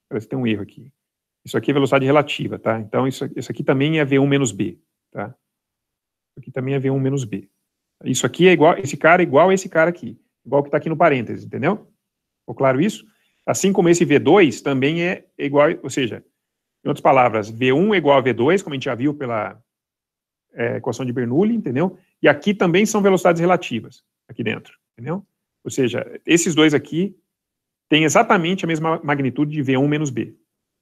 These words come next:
Tá certo? Pra ficar claro, aí, aí não tá explícito isso.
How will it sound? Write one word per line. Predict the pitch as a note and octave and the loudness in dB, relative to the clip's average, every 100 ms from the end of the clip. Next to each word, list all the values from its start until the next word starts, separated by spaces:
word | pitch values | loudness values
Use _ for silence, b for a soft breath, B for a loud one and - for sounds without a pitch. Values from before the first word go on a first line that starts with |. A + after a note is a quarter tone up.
| _ _ _ _ _ _ _ _ _ _ _ _ _ _ | _ _ _ _ _ _ _ _ _ _ _ _ _ _
Tá | C#3 | -6
certo? | D3 F3+ - _ _ _ | -2 -2 -6 _ _ _
Pra | - | -14
ficar | - C#3+ | -4 0
claro, | C#3+ A2+ G#2+ | 4 4 4
aí, | B2+ D3 | 2 2
aí | C3 | 2
não | D3+ D#3+ | 0 2
tá | E3 | 0
explícito | E3 - C#3+ - - | 0 -4 -4 -6 -14
isso. | - - | -18 -20